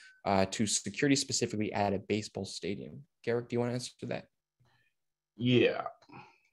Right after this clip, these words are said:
Speaker 2: one second. It's generally gonna have to keep it, uh, broad in that your, well, your specific scenario tailored to a baseball stadium,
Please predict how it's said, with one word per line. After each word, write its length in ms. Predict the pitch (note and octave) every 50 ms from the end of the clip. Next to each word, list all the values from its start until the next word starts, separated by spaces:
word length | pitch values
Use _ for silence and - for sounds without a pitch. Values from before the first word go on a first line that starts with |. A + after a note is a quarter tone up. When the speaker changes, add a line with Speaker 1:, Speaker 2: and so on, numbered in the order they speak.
| - _ _ _
Speaker 2:
one 180 | - B2+ A2 G2+
second. 460 | - - - - - - - - - - _ _ _ _ _ _ _ _ _ _ _ _ _ _ _ _ - - - - - - -
It's 340 | - B2 - - - -
generally 380 | - - D3 C#3+ D3+ D#3+ E3+ E3
gonna 240 | C#3 C3+ C3 B2 A#2+
have 240 | B2 B2 A#2+ A#2+ - -
to 260 | B2 A#2 A2 G#2+ G2+
keep 320 | - - - A2+ G2+ -
it, 320 | A2+ G#2 F#2+ F#2 - - -
uh, 200 | - G2 F2 F2
broad 600 | F2 - F#2 F#2+ F#2+ F#2+ F#2 F#2+ A#2 B2+ C3 -
in 160 | F#2+ A#2 G2+ F#2+
that 200 | F2 D#2 E2 - - G#2+ G#2 G2 F#2 F#2 F#2+ G#2+ G2+ - - _ -
your, 640 | G#2 G#2 G2 G2+ G#2 F#2+ G#2 G#2+ G#2 - - -
well, 220 | - - - - A2+
your 160 | G#2+ G#2 G#2
specific 420 | G2+ - A2+ G#2+ - A#2+ F#2+ F2+
scenario 500 | - - - F2+ E2+ E2+ - D#2 E2+ F#2
tailored 340 | F2+ - - G2 G2 F#2 F#2 -
to 100 | G2+ F2+
a 40 |
baseball 380 | F2 F2+ F2+ G2+ - - G#2 G#2
stadium, 480 | - - A2 A2 G#2+ G#2+ G#2+ G#2+ A2